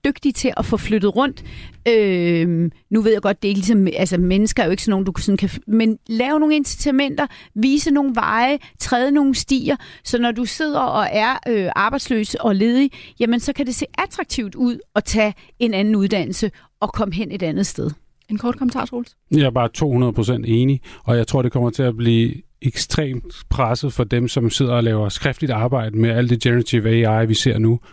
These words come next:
Speaker 3: for det kommer til at automatisere rigtig, rigtig, rigtig meget skrivebordsarbejde, og det kommer til at gå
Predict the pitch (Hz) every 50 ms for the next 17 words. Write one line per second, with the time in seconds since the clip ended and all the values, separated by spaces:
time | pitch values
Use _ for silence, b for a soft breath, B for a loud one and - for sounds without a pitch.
0 | b _ - 135 123 123 120 - 135 123 113 110 135 127 117 113 110 - 120 117
1 | 107 - 113 104 - - 151 143 117 117 127 127 113 - - - 139 139 135 -
2 | - - 127 127 120 117 120 113 - - 127 113 113 113 113 - 120 113 110 113
3 | 117 107 - 127 120 113 120 120 107 - 113 107 104 110 113 113 120 b b b
4 | b b - 120 117 113 113 113 113 - - 120 107 113 110 101